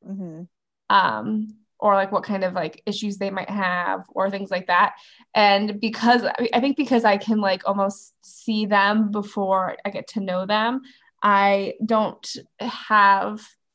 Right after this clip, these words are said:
Speaker 2: like, empathetic capacities because I, like,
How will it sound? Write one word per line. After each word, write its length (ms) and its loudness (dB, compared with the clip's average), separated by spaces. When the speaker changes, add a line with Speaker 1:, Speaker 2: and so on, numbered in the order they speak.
Speaker 2:
like, 220 -6
empathetic 640 -6
capacities 760 -10
because 300 -8
I, 140 0
like, 180 -2